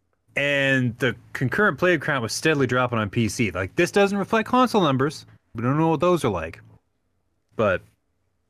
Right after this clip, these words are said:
on May third, he was one dude.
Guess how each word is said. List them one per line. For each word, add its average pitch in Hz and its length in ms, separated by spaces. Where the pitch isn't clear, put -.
on 117 160
May 147 180
third, 135 460
he 107 80
was 85 120
one 117 180
dude. 107 200